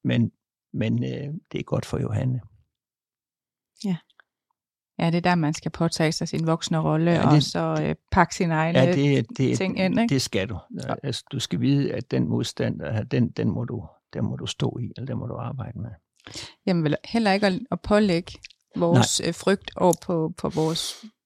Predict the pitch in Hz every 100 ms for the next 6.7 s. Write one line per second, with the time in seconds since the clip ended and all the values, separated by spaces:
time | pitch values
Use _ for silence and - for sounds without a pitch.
0 | _ 156 123 180 202 196 185 151 - 165
1 | 175 - 190 - 185 - 185 190 180 -
2 | 214 208 196 - 175 180 190 - 160 156
3 | 143 156 - - - 120 - 202 190 185
4 | 165 165 156 - 185 - - 185 160 -
5 | 180 160 - 147 160 - - - 147 156
6 | 127 113 127 131 135 123